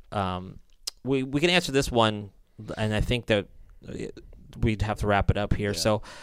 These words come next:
Speaker 1: how long should somebody stay in therapy? I think you had mentioned, like, the idea, well, uh, I think you had mentioned at least giving the therapist, like, what, like, five,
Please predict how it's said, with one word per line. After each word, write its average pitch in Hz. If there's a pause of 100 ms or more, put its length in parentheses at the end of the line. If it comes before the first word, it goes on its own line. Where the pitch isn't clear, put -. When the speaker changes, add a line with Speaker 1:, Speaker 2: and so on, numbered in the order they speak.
(360)
Speaker 1:
how 160
long 240
should 165
somebody 151
stay 139
in 127
therapy? 135
I 139
think 240
you 262
had 180
mentioned, 131
like, 117 (120)
the 117
idea, 110
well, 147
uh, 156 (160)
I -
think 233
you 233
had 151
mentioned 135
at 110
least 120
giving 110
the 104
therapist, 107
like, 98
what, 98 (100)
like, 101
five, 104